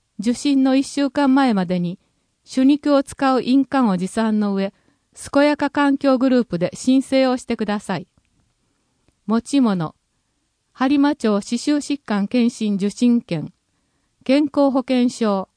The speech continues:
検診料金千三百円。対象者には受診券を郵送しています。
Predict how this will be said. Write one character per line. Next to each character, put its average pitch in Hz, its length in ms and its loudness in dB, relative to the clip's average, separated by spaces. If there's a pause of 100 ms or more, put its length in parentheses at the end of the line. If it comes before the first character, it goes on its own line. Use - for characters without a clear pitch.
(520)
検 285 200 2
診 269 280 0
料 262 180 2
金 180 300 -6
千 262 280 0
三 208 280 0
百 196 300 -4
円。 151 180 -8 (1200)
対 285 200 0
象 302 200 0
者 254 180 -2
に 220 140 2
は 190 140 0
受 190 140 -2
診 302 280 0
券 196 240 0
を 185 60 0
郵 214 160 0
送 233 200 -2
し 226 80 -8
て 202 160 -4
い 202 60 -2
ま 190 160 -4
す。 - 240 -20